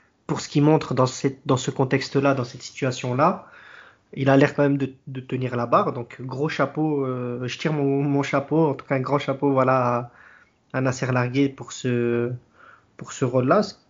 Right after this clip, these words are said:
qui permet en plus, euh, donc aux dirigeants de chercher le,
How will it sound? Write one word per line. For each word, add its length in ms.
qui 100
permet 360
en 100
plus, 400
euh, 480
donc 240
aux 60
dirigeants 340
de 60
chercher 320
le, 300